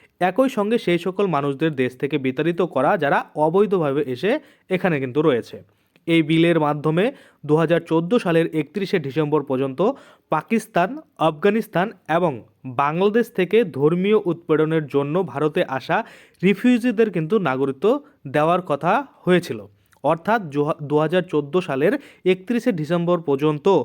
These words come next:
যেসব ব্যক্তিরা এই যে পাকিস্তান, আফগানিস্তান এবং বাংলাদেশ থেকে এসেছিল তাদের কিন্তু নাগরিকত্ব দেওয়া হবে এই আইনের মাধ্যমে, এটাই কিন্তু এখানে বলা হয়েছে।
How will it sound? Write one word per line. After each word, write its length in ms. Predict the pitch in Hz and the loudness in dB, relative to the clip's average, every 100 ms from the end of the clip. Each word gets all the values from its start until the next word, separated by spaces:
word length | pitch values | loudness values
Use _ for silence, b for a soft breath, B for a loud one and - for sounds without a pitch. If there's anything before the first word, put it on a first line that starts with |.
| B B B | B B B
যেসব 360 | 139 196 196 202 | 0 2 2 2
ব্যক্তিরা 440 | 151 143 151 156 165 - b b | 0 0 0 2 0 -2 b b
এই 140 | 165 170 | -2 0
যে 80 | |
পাকিস্তান, 540 | 175 139 139 156 - 160 | 0 -2 -4 -8 -4 -2
আফগানিস্তান 640 | 139 131 143 147 165 156 | -2 -2 -4 -2 -4 -2
এবং 240 | 131 143 | -2 -4
বাংলাদেশ 420 | 127 127 143 151 151 | -4 -4 -2 -4 -4
থেকে 220 | - 151 | -4 -2
এসেছিল 400 | 196 127 151 170 220 285 B _ | -2 -2 -6 0 0 0 B _
তাদের 320 | 160 175 226 | -2 0 0
কিন্তু 200 | - 185 220 | -2 -2 0
নাগরিকত্ব 460 | 131 139 139 - | -2 -2 -4 -2
দেওয়া 200 | 151 131 | 0 -2
হবে 200 | 127 160 208 | -2 -2 -2
এই 140 | 160 160 | 0 0
আইনের 240 | 139 127 127 | -2 -6 -6
মাধ্যমে, 320 | 123 123 156 | -8 -6 -6
এটাই 260 | 139 135 127 | -4 -4 -6
কিন্তু 200 | 127 120 | -8 -10
এখানে 240 | 117 160 277 B B B - | -6 -4 -4 B B B -2
বলা 200 | 196 226 | 0 2
হয়েছে। 380 | 196 156 131 120 | 2 0 0 -6